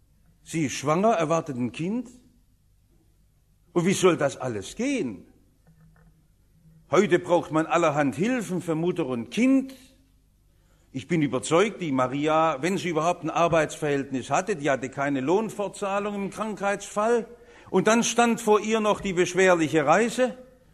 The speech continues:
anlässlich der Volkszählung. Wie soll denn das alles gehen? Das sind doch Augenblicke, wo man nervlich durchdreht und wo man sagt, "Ich bewältige das alles nicht mehr."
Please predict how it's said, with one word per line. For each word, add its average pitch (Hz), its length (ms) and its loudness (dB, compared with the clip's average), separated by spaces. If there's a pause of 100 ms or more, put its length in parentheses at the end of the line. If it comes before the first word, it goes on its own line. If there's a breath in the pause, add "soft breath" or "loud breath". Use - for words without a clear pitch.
(140)
anlässlich 190 500 2
der 160 120 2
Volkszählung. 240 800 0
Wie 208 80 0
soll 247 240 2
denn 208 160 -2
das 196 200 0
alles 165 440 -4
gehen? 302 480 0 (1600 loud breath)
Das 190 180 4
sind 208 160 0
doch 165 180 2
Augenblicke, 196 680 2
wo 175 120 4
man 170 200 2
nervlich 139 580 0
durchdreht 202 840 0
und 151 140 -2
wo 175 80 2
man 165 180 2
sagt, 151 340 -2
"Ich 143 120 -8
bewältige 240 640 2
das 190 200 -2
alles 190 400 0
nicht 180 300 -6
mehr." 175 280 -6